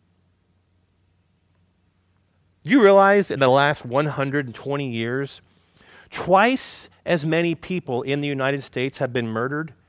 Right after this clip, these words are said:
than those who have been killed in all of our wars? Think about that for a second. According to researcher Arnold Barnett of M I T, that's the Massachusetts Institute of Technology,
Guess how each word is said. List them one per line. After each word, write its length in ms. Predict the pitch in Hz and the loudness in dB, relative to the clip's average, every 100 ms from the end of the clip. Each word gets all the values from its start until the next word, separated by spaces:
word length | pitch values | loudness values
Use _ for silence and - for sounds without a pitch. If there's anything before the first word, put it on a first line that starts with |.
| _ _ _ _ - | _ _ _ _ -8
than 180 | 127 117 | -6 -2
those 380 | 123 143 139 - | 0 0 -2 -4
who 60 | |
have 100 | 120 | -6
been 120 | 113 104 | -6 -8
killed 320 | 127 123 120 | -6 -6 -6
in 60 | |
all 260 | 113 117 123 | -6 -6 -4
of 80 | 120 | -4
our 120 | 104 | -4
wars? 440 | 101 110 120 - _ _ _ _ _ _ _ _ _ _ _ _ _ _ _ _ _ _ _ _ _ _ _ _ _ _ _ _ _ _ _ - | -6 -10 -12 -18 _ _ _ _ _ _ _ _ _ _ _ _ _ _ _ _ _ _ _ _ _ _ _ _ _ _ _ _ _ _ _ -14
Think 140 | 151 | -12
about 200 | 113 90 | -10 -8
that 180 | 104 107 | -8 -10
for 120 | - | -12
a 60 | 90 | -16
second. 340 | - 90 98 - _ _ _ _ _ _ _ _ _ _ - - | -16 -16 -20 -20 _ _ _ _ _ _ _ _ _ _ -20 -10
According 320 | - 175 170 | -2 0 0
to 120 | 147 | -2
researcher 520 | 151 160 170 - 156 | -4 -4 -4 -4 -4
Arnold 320 | 143 160 151 | 0 0 0
Barnett 480 | 131 135 139 160 - - - - | 0 2 4 2 0 -14 -20 -6
of 200 | 139 123 | -4 -2
M 160 | 143 139 | 0 0
I 100 | 127 | -2
T, 320 | - 160 156 | -2 -2 0
that's 240 | 120 - | -2 -6
the 100 | - | -12
Massachusetts 840 | 110 117 117 110 - 113 - 113 - | -8 -8 -8 -12 -12 -12 -12 -14 -12
Institute 480 | 113 - 110 - 104 | -14 -14 -16 -12 -12
of 100 | - | -10
Technology, 640 | 107 - 104 110 110 | -10 -10 -10 -10 -10